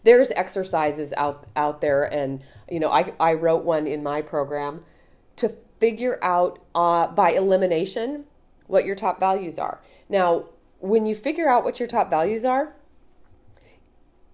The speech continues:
you can use that as a roadmap to every decision and every area of your life, because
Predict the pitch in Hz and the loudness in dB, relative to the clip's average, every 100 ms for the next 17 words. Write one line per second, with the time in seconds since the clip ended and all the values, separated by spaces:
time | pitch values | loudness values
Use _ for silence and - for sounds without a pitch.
0 | _ _ _ 196 226 302 330 254 214 294 | _ _ _ -4 -2 0 -2 -2 0 0
1 | 311 302 196 185 175 175 170 165 190 208 | 0 0 0 2 0 -2 -4 0 2 2
2 | 170 151 135 143 - - - _ - - | 0 -6 -6 -8 -14 -20 -20 _ -12 -10
3 | 202 - 220 247 254 240 - 196 185 185 | -6 0 2 2 -2 -4 -4 -2 -2 -2
4 | 180 - 165 165 175 180 196 202 202 170 | -6 -4 -6 -4 -4 -4 -4 -6 -4 -4
5 | 160 160 156 - 147 143 139 143 135 - | -4 -4 -4 -4 -6 -6 -6 -6 -8 -10
6 | - - - - 185 202 170 165 | -18 -20 -20 -8 -2 0 0 -2